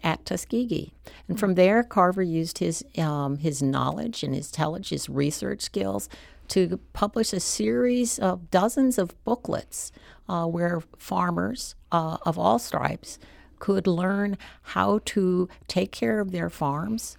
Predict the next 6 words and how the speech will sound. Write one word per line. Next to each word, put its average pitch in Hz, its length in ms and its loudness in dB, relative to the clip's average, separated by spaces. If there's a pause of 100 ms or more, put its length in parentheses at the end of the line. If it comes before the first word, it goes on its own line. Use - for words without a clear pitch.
with, 180 440 0
um, 165 420 -2 (720)
not 185 380 2
necessarily 208 720 2
with, 180 340 -2
um, 151 380 0